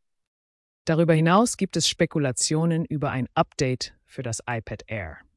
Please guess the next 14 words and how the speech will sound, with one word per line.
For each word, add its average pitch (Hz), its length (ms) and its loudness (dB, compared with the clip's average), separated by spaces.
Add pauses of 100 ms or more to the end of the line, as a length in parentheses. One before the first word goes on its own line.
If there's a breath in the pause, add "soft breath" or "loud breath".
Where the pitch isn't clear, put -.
(800)
Genauere 180 520 4
Einzelheiten 170 640 4
zu 147 140 -4
den 135 160 0
Verbesserungen 160 840 0
und 139 180 -6
den 131 140 -2
möglichen 156 440 -2
Erscheinungsterminen 156 1200 -2
wurden 139 180 -2
noch 117 200 -4
nicht 165 240 -2
bekannt - 360 -8
gegeben. 92 500 -10